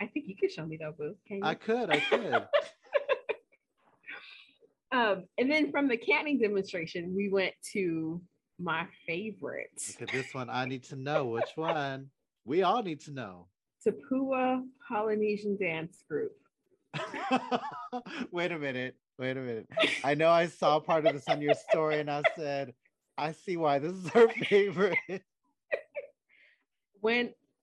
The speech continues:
Speaker 1: okay, so they had a group of female dancers, a group of male dancers. Everybody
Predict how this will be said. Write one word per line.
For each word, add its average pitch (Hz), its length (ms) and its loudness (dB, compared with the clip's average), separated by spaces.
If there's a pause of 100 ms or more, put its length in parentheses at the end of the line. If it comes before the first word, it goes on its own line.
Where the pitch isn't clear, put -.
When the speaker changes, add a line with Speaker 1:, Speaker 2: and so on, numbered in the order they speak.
Speaker 1:
okay, 175 540 -4 (120)
so 214 300 0
they 214 160 -2
had 247 200 -4
a 208 80 -2
group 202 320 -2 (100)
of 180 140 -8 (100)
female 269 360 -4
dancers, 240 560 -4 (120)
a 202 80 -4
group 185 240 -6
of 185 80 -8
male 170 260 -6
dancers. 147 420 -10 (480)
Everybody 208 760 -4